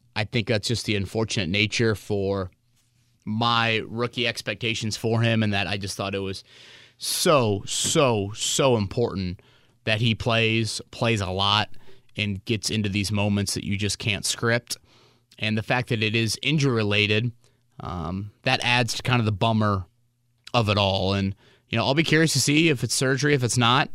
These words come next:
You know, I, I've said this before about Andrew Luck, and I know it's a shoulder, but it's not the same as that shoulder injury. I think they're, I think if Luck would have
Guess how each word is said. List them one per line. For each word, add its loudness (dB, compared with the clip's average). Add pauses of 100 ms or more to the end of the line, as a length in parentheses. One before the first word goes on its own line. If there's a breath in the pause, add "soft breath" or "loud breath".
(160)
You -4
know, 0
I, 2
I've 0
said -2
this -2
before -2
about 0
Andrew 0
Luck, 0
and -2
I 0
know 0
it's -4
a -6
shoulder, 0
but -4
it's -6
not -2
the -6
same 0
as -2
that -4
shoulder -2
injury. 0
I -2
think -6
they're, -4 (480 soft breath)
I 0
think 4
if 2
Luck 4
would 2
have -2